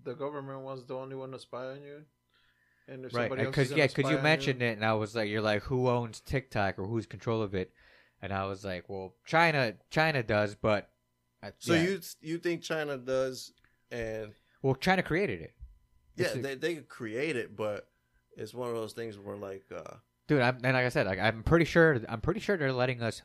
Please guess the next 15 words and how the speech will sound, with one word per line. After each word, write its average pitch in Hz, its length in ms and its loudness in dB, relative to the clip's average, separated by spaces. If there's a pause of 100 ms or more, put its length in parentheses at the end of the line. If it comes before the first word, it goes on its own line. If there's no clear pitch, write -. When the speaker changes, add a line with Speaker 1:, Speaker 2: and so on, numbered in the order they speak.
(120)
Speaker 2:
borrow 107 560 4
it - 140 -6 (280)
right 85 240 -2
now. 78 240 -14 (100)
I 95 80 -4
think 135 240 -2
we're 147 160 4
borrowing 101 560 6
it. - 160 -10 (260)
We 127 120 6
don't, 151 260 4
I 113 100 -2
don't 135 140 0
think 160 140 -2
control, 123 320 -4